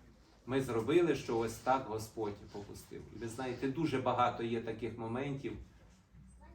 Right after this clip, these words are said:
коли ми зраджували Бога, коли ми зраджували Батьківщину, от,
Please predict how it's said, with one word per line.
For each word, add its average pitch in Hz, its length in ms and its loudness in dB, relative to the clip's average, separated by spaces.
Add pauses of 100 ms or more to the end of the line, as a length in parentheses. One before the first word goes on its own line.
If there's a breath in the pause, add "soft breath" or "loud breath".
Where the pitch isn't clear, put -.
(460)
коли 131 260 4
ми 123 340 0 (220)
зраджували 113 760 0 (340)
Бога, 101 460 -2 (360)
коли 127 220 -2
ми 135 100 -2
зраджували 127 500 2
Батьківщину, 113 840 -2 (840)
от, 107 320 -2